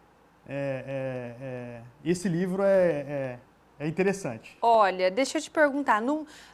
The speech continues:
Speaker 2: no mundo da polícia, então você tá quanto tempo já? Desde?
Speaker 1: Mari, eu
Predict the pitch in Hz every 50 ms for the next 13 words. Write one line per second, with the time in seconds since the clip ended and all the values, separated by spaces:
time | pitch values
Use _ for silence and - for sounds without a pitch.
0 | - 269 320 330 339 330 339 349 370 359 349 349 302 339 320 330 - 349 349 302
1 | 277 262 220 208 - - 247 226 233 233 262 269 269 294 294 302 285 285 - 339
2 | 349 359 359 359 349 - - 277 240 240 226 226 233 233 202 214 175 151 - -
3 | _ _ - 185 190 233 269 311 339 330 294 262 269 320 359 453 480 480 - _
4 | _ - - - _ _ - 156 170 180 170 147 139 127 123 - 156 170 185 190
5 | 190 190 190 190 185 180